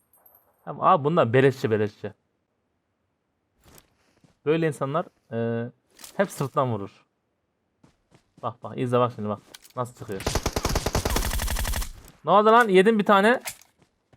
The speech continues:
Geliyorum lan. Rushlayacağım oğlum sana. Sen bittin oğlum, gel.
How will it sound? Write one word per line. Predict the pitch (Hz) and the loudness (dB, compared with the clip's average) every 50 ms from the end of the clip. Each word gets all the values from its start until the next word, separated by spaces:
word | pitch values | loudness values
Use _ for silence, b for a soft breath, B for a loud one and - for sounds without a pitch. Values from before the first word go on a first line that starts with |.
| _ 175 | _ 2
Geliyorum | 226 233 226 214 160 131 127 | 4 6 6 6 6 4 2
lan. | 139 160 - - _ - | 0 -4 -4 -8 _ 2
Rushlayacağım | 185 202 180 - 208 190 185 156 151 | 2 2 2 2 2 2 4 4 4
oğlum | 147 139 | 2 0
sana. | - - 107 101 101 - _ _ - _ _ _ _ _ _ _ _ _ _ _ _ _ _ _ _ _ | -2 -4 -6 -6 -8 -12 _ _ -20 _ _ _ _ _ _ _ _ _ _ _ _ _ _ _ _ _
Sen | _ - 202 190 185 | _ -2 -2 0 0
bittin | 190 175 - 170 | 0 0 0 2
oğlum, | 151 147 123 107 123 | 2 2 2 4 4
gel. | 147 143 | 4 4